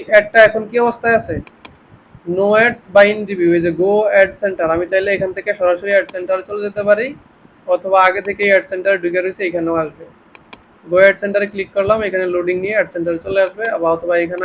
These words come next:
এসে যদি রিলোড দেই সেক্ষেত্রে এখানে একেবারে টপে একেবারে উপরে ওনার নতুন অ্যাড যেটা আমি রান করলাম মাত্র এটা এখানে শো করবে। এখানে যে in review-তে আছে, অথবা আমি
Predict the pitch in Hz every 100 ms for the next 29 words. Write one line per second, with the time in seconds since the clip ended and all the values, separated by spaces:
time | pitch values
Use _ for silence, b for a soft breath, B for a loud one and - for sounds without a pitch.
0 | 180 185 185 185 180 208 214 185 208 269
1 | 320 _ _ _ - - - - - 180
2 | 175 185 180 180 180 190 190 190 180 175
3 | 202 190 170 175 175 170 196 226 269 185
4 | 170 180 190 180 170 170 170 175 175 165
5 | 165 170 170 170 170 170 208 277 _ _
6 | _ _ _ _ _ 180 185 180 175 170
7 | 175 160 160 156 - _ - _ _ _
8 | _ _ _ _ _ _ _ _ - -
9 | - _ _ - - - 185 190 185 180
10 | 196 214 208 214 220 208 214 208 220 254
11 | 285 185 190 220 277 - _ _ - -